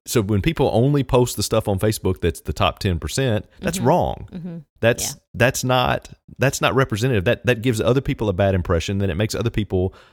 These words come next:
Speaker 1: who honestly shouldn't do this, but will start comparing their family to yours and be like, "Well, they're, they're happy all the time." No, they're not.
Speaker 2: Yeah.
Speaker 1: Or, "They must be awesome because their yard looks so tidy." No, no,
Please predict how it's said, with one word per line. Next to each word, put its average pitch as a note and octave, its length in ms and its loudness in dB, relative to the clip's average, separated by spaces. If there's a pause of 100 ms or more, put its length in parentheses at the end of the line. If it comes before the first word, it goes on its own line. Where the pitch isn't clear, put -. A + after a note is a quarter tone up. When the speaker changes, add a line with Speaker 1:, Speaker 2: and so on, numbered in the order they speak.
Speaker 1:
who F#2 280 2 (380)
honestly G#2 280 4
shouldn't F#2 280 2
do B2+ 100 4
this, E2+ 240 2
but - 300 -2 (340)
will F#2+ 300 -2
start - 220 0
comparing A2 380 2
their A2+ 120 4
family G#2 320 0
to E2+ 40 0
yours G#2 280 4
and F2 100 0
be F#2 60 2
like, C#2 260 -2 (480)
"Well, C2+ 100 -8
they're, C3 200 -6 (340)
they're F#3+ 160 -4
happy C3 320 2
all F#3 160 2
the F#3+ 60 0
time." G#3 280 2
No, A3 120 4
they're A3 120 0
not. G#3+ 380 -4 (460)
Speaker 2:
Yeah. G#3+ 140 4
Speaker 1:
Or, F#2 180 4 (280)
"They G3 100 2
must F#3 220 2
be C3 100 2
awesome B2+ 340 2
because G#2+ 280 2
their C#3 80 2
yard A2+ 440 2
looks G#2+ 200 0
so G#2+ 180 0
tidy." F2+ 480 0 (160)
No, - 240 -4 (100)
no, F#3+ 540 2